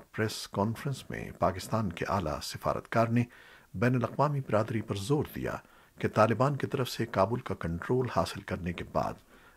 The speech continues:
बैनुल अक़वामी बिरादरी को इंसानी इमदाद, एक जामे हुकूमत के फ़रोग़ और अफ़गानिस्तान में दहशतगर्द ग्रुपों के ख़िलाफ़ कार्रवाइयों के लिए तालिबान के साथ मिलकर काम करना होगा। लेकिन बरतानिया के वज़ीर ख़ारजा रॉब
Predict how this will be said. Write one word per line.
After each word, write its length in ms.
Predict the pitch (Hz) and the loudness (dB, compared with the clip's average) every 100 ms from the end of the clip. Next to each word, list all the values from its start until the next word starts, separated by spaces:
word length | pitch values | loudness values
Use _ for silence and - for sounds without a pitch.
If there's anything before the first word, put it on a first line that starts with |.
| - | -10
बैनुल 340 | 85 120 131 123 | 2 4 6 2
अक़वामी 520 | - 123 120 113 131 | 2 2 2 0 -2
बिरादरी 460 | 110 101 92 127 139 | 0 0 0 -2 -4
को 200 | - - - - - _ | -6 -8 -10 -20 -20 _
इंसानी 520 | - 101 - 117 123 82 | -2 -2 0 0 2 0
इमदाद, 540 | 62 - 80 107 - - - - - | -4 0 0 0 -4 -20 -20 -10 -2
एक 200 | 95 87 | -2 2
जामे 320 | 117 127 127 | 2 2 0
हुकूमत 400 | 98 - 95 90 | -2 -4 -6 -6
के 100 | - | -10
फ़रोग़ 380 | - - 87 - - - - - | -6 -4 -4 -6 -18 -20 -20 -2
और 120 | 110 | 4
अफ़गानिस्तान 580 | 113 123 127 123 135 135 | 4 6 4 4 2 2
में 140 | 120 90 | 0 0
दहशतगर्द 600 | 98 - 85 - 117 104 | -2 -2 -4 0 -2 -2
ग्रुपों 360 | 104 107 - 123 | -4 -4 -4 -4
के 120 | - | -4
ख़िलाफ़ 340 | - 78 57 - | -2 -2 -2 0
कार्रवाइयों 460 | - 85 90 127 120 | 0 0 0 0 -2
के 160 | - - | -6 -6
लिए 360 | 87 87 - - - - - - | -4 -4 -6 -12 -20 -20 -20 2
तालिबान 400 | 98 98 120 123 | 2 4 2 0
के 120 | 110 | -2
साथ 400 | - 73 57 - 117 | -2 0 -2 -4 -2
मिलकर 540 | 110 123 113 - - - | 2 2 0 -6 -6 -4
काम 180 | 62 - | -4 -4
करना 200 | - - - - | -10 -8 -8 -8
होगा। 340 | - - - - _ - - - - - - - | -8 -8 -10 -18 _ -20 -20 -20 -20 -20 -20 0
लेकिन 280 | 135 139 156 107 | 2 4 2 2
बरतानिया 500 | 120 123 147 156 160 | 0 4 4 4 2
के 140 | 151 110 | 0 -2
वज़ीर 280 | 101 107 98 | 0 0 0
ख़ारजा 400 | - 117 82 82 | 2 0 2 2
रॉब 280 | 90 107 | 4 2